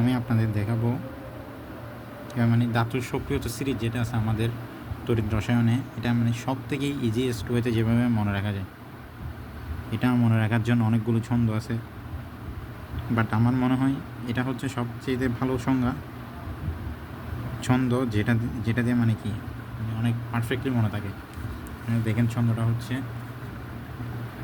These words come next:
লি, খে, বা, হ্যাঁ, ফার্স্টটা হচ্ছে লি, খে, বা, একটু ফার্স্টটা দেখেন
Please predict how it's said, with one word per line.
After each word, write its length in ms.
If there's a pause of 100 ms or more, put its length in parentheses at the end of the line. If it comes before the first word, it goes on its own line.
(1500)
লি, 340 (380)
খে, 300 (160)
বা, 140 (2000)
হ্যাঁ, 120 (180)
ফার্স্টটা 320
হচ্ছে 220
লি, 320
খে, 140
বা, 300 (2250)
একটু 260 (1300)
ফার্স্টটা 300
দেখেন 180